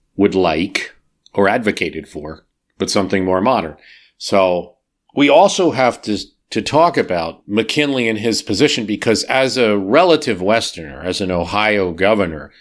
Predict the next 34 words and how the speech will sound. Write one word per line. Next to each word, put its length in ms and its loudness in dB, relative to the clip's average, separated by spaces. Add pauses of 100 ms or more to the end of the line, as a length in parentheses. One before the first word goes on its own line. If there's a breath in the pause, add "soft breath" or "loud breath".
seeking 440 0
the 80 0
nomination, 920 -2 (320)
previous 540 4
issue 300 0
that 160 0
he 100 2
had 140 0
taken 240 0
a 40 -2
clear 440 4
position 500 -2
on 340 -12 (180)
was 180 0
tariffs. 600 -4 (200 loud breath)
The 80 -4
McKinley 480 0
tariff 320 0
of 120 -4
eighteen 380 -2
ninety 360 -2
had 100 -6
his 120 -6
name 280 -2
on 180 -18
it. 60 -20 (840)
Tariff 400 -2
raising 400 0
bill, 380 -8
taxes 400 -6
on 160 -2
import, 480 -2
raising 400 -2
revenue 420 -2